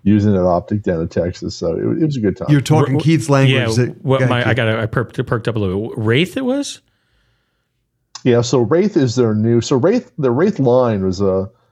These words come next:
Speaker 1: a, a line of optics they had. Now they actually have a mini thermal inside the Wraith line, and it's a high resolution optic. It, it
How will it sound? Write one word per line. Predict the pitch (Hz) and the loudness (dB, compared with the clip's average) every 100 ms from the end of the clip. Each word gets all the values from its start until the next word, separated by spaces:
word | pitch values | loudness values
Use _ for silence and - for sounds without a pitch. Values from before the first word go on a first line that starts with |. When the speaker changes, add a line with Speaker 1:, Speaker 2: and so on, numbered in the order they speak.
| _ - | _ -6
Speaker 1:
a, | 92 92 87 | -4 -4 -6
a | 101 | -4
line | 104 110 117 | 0 2 2
of | 104 104 | 2 2
optics | 107 120 120 - | 2 2 -2 -2
they | 113 | -2
had. | 110 101 98 | 0 0 0
Now | 120 | 0
they | 233 196 | 2 2
actually | 135 123 131 113 | 2 -2 -2 0
have | 95 | 0
a | |
mini | 92 101 127 165 | -2 -2 0 0
thermal | 160 - 127 131 107 98 | -2 -2 0 2 0 -2
inside | 101 95 120 104 95 | -6 -4 0 0 -2
the | |
Wraith | 92 92 - | -2 -4 -2
line, | 95 98 90 85 - _ _ _ _ _ - | -2 -2 -4 -8 -16 _ _ _ _ _ -4
and | 95 95 | -2 -2
it's | - | 0
a | 90 87 | -2 0
high | - 135 | 0 2
resolution | 131 127 123 123 120 131 | 4 2 2 0 0 -2
optic. | 120 117 120 120 - | 0 -2 -2 -6 -6
It, | 85 - | -8 -8
it | - | -18